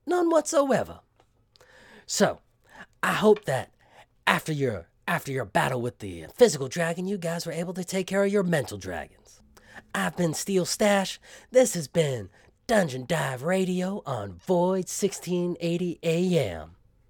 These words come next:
And looking for our final song to sign out. Be the Eight. We're gonna be signing out with something to make you feel invincible.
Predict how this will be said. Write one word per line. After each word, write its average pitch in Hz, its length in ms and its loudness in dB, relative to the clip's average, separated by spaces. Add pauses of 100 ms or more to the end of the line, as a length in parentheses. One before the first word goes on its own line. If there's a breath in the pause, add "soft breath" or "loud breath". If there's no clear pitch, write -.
(680 loud breath)
And 104 260 -4
looking 170 220 2
for - 120 -4
our 147 260 0
final 170 420 0
song 180 380 0
to 170 80 -2
sign 170 480 0
out. 107 340 -2 (1300)
Be 110 160 -4
the 95 140 -8 (220)
Eight. 160 260 4 (1080 loud breath)
We're 151 60 0
gonna 175 140 6
be 95 80 -6
signing 170 520 2
out 185 220 0
with 165 160 -6
something 165 340 0
to 78 80 -10
make 101 340 0
you 117 60 -12
feel 190 460 2
invincible. 143 1080 2